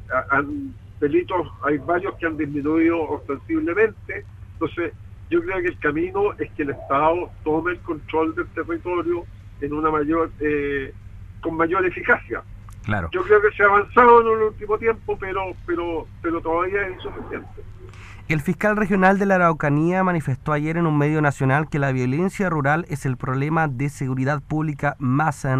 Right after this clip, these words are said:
Speaker 2: relevante del país, incluso más que el narcotráfico, que también se da a conocer en el norte. ¿Usted cree que es así?
Speaker 1: Mire, el, el, el narcotráfico, el, el robo, la, la violencia asociada al conflicto están relacionados.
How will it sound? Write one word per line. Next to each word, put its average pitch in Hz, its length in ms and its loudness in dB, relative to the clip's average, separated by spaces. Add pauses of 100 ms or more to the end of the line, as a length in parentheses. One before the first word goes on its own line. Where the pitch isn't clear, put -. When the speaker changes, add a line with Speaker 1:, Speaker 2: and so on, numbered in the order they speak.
Speaker 2:
relevante 139 560 0
del 131 180 -2
país, 180 280 -4
incluso 139 380 0
más 147 160 2
que - 140 -6
el 127 160 0
narcotráfico, 127 680 -4
que 135 200 -4 (240)
también 135 300 2
se 135 120 -4
da 131 60 2
a 127 60 0
conocer 131 320 -2
en 131 120 0
el 131 160 0
norte. 139 240 -2
¿Usted 170 200 -4
cree 180 180 -2
que 175 80 -4
es - 80 -8
así? - 260 -8 (1120)
Speaker 1:
Mire, 160 420 6
el, 160 140 4
el, 160 240 2
el 160 180 2
narcotráfico, 185 1040 0
el, 170 120 2 (100)
el 143 200 0
robo, 190 600 2
la, 160 320 6
la 147 160 0
violencia 156 1000 2 (420)
asociada 139 460 -2
al 160 120 0
conflicto 190 680 -8
están 160 280 -2
relacionados. 143 760 0